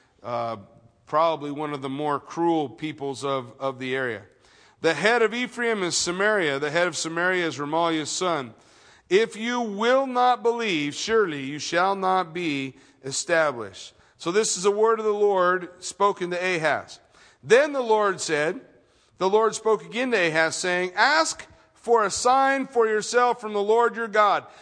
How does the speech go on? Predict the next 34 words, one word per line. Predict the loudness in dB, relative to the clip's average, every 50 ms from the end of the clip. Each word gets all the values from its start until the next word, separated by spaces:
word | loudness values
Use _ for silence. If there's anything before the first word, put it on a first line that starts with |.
| -12 -2 4
Ask | 4 4 4 4 0 -4
it | -8 -8 -4
either | -2 0 0 0 2 2 2
in | 2 2
the | 2 2
depth | 0 2 2 2 4 4 2 0 0 -4
or | -2 0 0
in | 0 2
the | 0 -2
height | 0 2 2 2 2 2 0 -4 -8
above." | -12 -6 -2 0 0 0 0 -2 -4
Now, | -8 -4
how | -2 -2 0
would | -2 -4 -6
you | -6 -4
like | -2 0 0 0 -2 -2
that | 0 0 0 0 0
offer | -2 -2 -2 -2 -6 -12
from | -12 -12 -12 -6
God? | -4 -2 0 0 -2 -4 -8 -20 -20 _ _ _ _ _ _ _ _ _ _ _ _ _ _ _ 0
God | 4 6 6 6 4 2
says | -2 -2 0 0 0 0
to | 0
Ahaz, | 0 0 0 0 2 2 2 2 2 0 -2 -6
"You | -6 0
ask | 0 2 2 2 0 -2 -6
me | -12 -12
for | -10 -6 -4 -4 -4
a | -4
sign, | -4 -4 -4 -2 -2 -2 -2 -2
I'll | -4 -4 -4 -4
give | -6 -8 -8 -6
you | -8 -8
one. | -8 -8 -10 -12